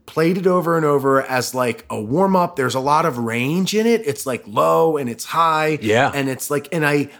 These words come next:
Speaker 1: I like Pete's voice. He's a bigger guy. Maybe he's working with some of the same hardware I have on the inside, being a bigger guy and having, like, m-, even though he's, you know, he ha-, has the high pitch,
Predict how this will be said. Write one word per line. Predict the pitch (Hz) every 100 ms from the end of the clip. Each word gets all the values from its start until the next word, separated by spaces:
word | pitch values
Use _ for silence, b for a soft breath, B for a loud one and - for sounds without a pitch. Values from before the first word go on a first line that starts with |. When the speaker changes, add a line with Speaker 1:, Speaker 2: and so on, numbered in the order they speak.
| B -
Speaker 1:
I | 156
like | 139 175 220 -
Pete's | 165 151 -
voice. | 120 160 -
He's | 165 180
a | 190
bigger | 120 147 135 127
guy. | 98 117 131 143 131 143 139 B B
Maybe | 123 147 156 165
he's | 151 117
working | 127 143 151 147
with | 123
some | - 147
of | 135
the | 113
same | - 147 170 160
hardware | - 127 139 131 123 123 117 -
I | 127 139
have | 123 123 123
on | 127
the | 120 117 -
inside, | 143 175 170 - 107 110 107 92
being | 139 156 147
a | 113
bigger | 110 110 107
guy | 90 101 101 104 107 B B -
and | 127
having, | 101 139 143 143 135
like, | 123 113 123
m-, | 123 - -
even | 185 160
though | 147
he's, | 135 - 123 180
you | 160
know, | 139
he | 127
ha-, | 127 127
has | 139 117
the | 117
high | 120 127
pitch, | 120 170 156